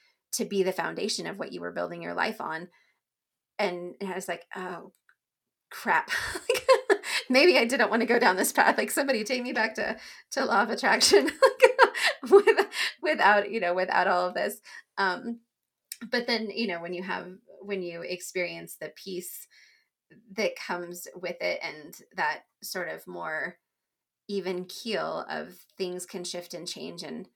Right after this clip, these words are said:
and I can be okay, I don't have to be so attached to everything, then that can bring a deeper sense of joy.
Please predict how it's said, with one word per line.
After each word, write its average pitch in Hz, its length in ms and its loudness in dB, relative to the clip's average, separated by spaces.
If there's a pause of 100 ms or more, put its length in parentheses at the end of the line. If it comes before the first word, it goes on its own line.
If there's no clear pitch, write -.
(280)
and 180 120 -6
I 165 120 -6
can 190 180 -12
be 170 300 -14
okay, 175 500 -8
I 160 40 -6
don't 175 140 -10
have 180 220 -10
to 180 80 -12
be 170 260 -16
so 165 300 -8
attached - 480 -10
to 170 100 -12
everything, - 500 -14 (580)
then 180 380 -8 (680)
that 180 240 -4
can 180 320 -8
bring 170 480 -10 (320)
a 180 80 -8
deeper 175 320 -8
sense 170 260 -10
of 170 140 -10
joy. 175 380 -8